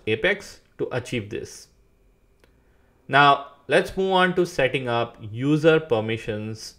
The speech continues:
for your development orgs. For sandboxes, the refresh process that we covered previously ensures that the right permissions are assigned to the users. For scratch orgs,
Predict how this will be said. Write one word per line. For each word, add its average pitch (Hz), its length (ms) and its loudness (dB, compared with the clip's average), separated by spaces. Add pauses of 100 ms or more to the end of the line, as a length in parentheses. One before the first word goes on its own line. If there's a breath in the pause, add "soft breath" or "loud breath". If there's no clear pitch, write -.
(680 soft breath)
for 123 260 4
your 101 300 2
development 87 540 -6
orgs. - 440 -6 (600 soft breath)
For 165 120 6
sandboxes, 170 960 0
the 120 140 6
refresh 165 480 2
process 123 400 -2
that 117 200 -2
we 117 120 -6
covered 110 440 0
previously 135 800 -4 (580 soft breath)
ensures 180 520 2
that 147 240 2
the 127 320 4
right 156 340 2
permissions 131 600 -2
are 123 180 -2
assigned 101 440 -2
to 92 80 -8
the 104 120 -4
users. - 580 -6 (460 soft breath)
For 135 220 2
scratch 220 380 4
orgs, 127 480 4